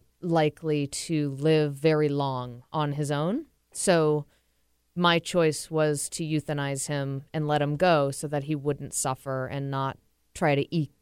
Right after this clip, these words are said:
you know, squeeze out another two months and then potentially have him die in a very scary, painful way. So, um,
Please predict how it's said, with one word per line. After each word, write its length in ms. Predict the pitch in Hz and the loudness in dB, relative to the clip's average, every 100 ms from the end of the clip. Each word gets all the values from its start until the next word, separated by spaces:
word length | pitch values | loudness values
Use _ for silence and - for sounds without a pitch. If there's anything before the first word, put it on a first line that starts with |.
| - | -6
you 100 | 151 | -2
know, 140 | 135 | -2
squeeze 480 | 135 - 180 160 143 | -4 0 4 4 4
out 240 | 139 139 | 2 2
another 320 | 139 139 135 | 0 0 -2
two 200 | 131 - | -4 -4
months 540 | 151 143 123 - - - _ _ _ _ | -2 -2 -2 -4 -6 -8 _ _ _ _
and 160 | 165 | 2
then 120 | 165 147 | 4 2
potentially 600 | 151 160 156 - 143 139 | -2 -2 -2 0 0 0
have 280 | 139 139 - | 0 -4 -2
him 320 | 151 139 135 | -2 0 -2
die 300 | 147 139 135 | 0 0 0
in 140 | 135 | -2
a 60 | 131 | -2
very 280 | 135 135 131 | -2 0 -2
scary, 540 | - - 135 131 127 | -4 0 0 2 -2
painful 540 | 131 135 131 - 135 | -4 -6 -8 -4 -2
way. 280 | 165 233 - - _ - - _ _ _ - - | 2 2 0 -10 _ -20 -20 _ _ _ -20 -10
So, 440 | - 202 165 160 - _ _ _ _ _ _ _ _ _ _ _ _ - | 2 6 6 4 -2 _ _ _ _ _ _ _ _ _ _ _ _ 0
um, 600 | 196 185 175 165 156 | 4 6 6 4 0